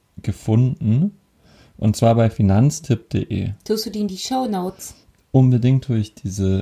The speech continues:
Speaker 1: äh, Notiz in die Shownotes. Und da geht's um einen Depotvergleich.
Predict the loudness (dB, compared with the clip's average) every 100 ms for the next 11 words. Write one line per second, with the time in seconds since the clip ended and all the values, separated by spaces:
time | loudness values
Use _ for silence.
0 | -2 0 0 0 0 -2 -6 -8 -4 -2
1 | -2 -4 -2 0 -2 -4 -12 _ -20 _
2 | -20 _ -20 -6 -2 0 0 -2 -6 -20
3 | _ _ _ _ _ _ _ -14 -4 -2
4 | 0 0 2 2 4 2 2 2 2 4
5 | 0 0 -6 -6 -12 -16